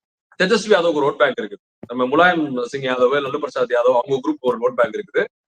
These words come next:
அடுத்து வந்து நிதிஷ்குமாருக்கு ஒரு ஓட் பேங்க் இருக்கு. ஜே டி யுக்கு மட்டும்தான் ஓட் பேங்க் இருக்குது. காங்கிரஸ் கூட ஒரு ஓட் பேங்க் இருக்கு. இவங்க ஓட் பேங்கே கிடையாது. ஆனா பாத்தீங்கன்னா,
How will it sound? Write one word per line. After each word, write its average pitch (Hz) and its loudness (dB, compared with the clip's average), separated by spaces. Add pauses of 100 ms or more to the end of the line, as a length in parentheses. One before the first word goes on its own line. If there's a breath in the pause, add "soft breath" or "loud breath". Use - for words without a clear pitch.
(100)
அடுத்து 247 0
வந்து 226 0
நிதிஷ்குமாருக்கு 240 0
ஒரு 160 4
ஓட் 160 -2
பேங்க் 143 0
இருக்கு. 127 -2
ஜே 208 6
டி 254 0
யுக்கு 208 0
மட்டும்தான் 196 0
ஓட் 190 0
பேங்க் 185 -2
இருக்குது. 170 -10 (160)
காங்கிரஸ் 262 2
கூட 254 4
ஒரு 202 4
ஓட் 185 -4
பேங்க் 185 0
இருக்கு. 147 -4
இவங்க 190 0
ஓட் 208 -6
பேங்கே 208 -2
கிடையாது. 160 0 (260)
ஆனா 214 2
பாத்தீங்கன்னா, 156 0